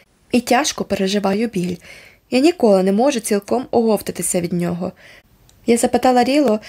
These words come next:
чому вона не носить жалоби за Волтером. Вона сказала, що її мати не хоче цього. Але в людей є різні думки. «Ріла не носить кольорових суконь, тільки білі», заперечила Бетті Мід. «Їй личить білий колір»,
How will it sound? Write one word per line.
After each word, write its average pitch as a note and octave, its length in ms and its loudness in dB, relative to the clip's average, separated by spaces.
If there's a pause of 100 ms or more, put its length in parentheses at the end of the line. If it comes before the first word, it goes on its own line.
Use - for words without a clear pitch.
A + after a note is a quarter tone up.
(160)
чому C4 320 0
вона B3+ 200 2
не A#3 120 2
носить A#3 320 0
жалоби B3+ 420 2
за F#3 140 -4
Волтером. F3+ 500 -8 (360)
Вона F#3+ 240 -2
сказала, G#3 520 -2
що - 200 -4
її G3+ 260 2
мати G#3 320 0
не G3+ 100 -2
хоче - 340 -6
цього. F#3+ 420 -10 (480)
Але G#3+ 220 0
в A#3 80 -2
людей D4 300 2
є E4 140 0
різні F#3 340 0
думки. F3+ 480 -6 (960)
«Ріла A3 280 4
не A#3 160 0
носить F#3+ 340 0
кольорових F#3 520 0
суконь, F3+ 460 -8 (220)
тільки A3 300 -4
білі», E3+ 400 -4 (200)
заперечила F3 580 -4
Бетті E3 260 -6
Мід. E3+ 260 -6 (1000)
«Їй C#4 240 4
личить G#3+ 380 2
білий F#3 240 -2
колір», E3+ 500 -6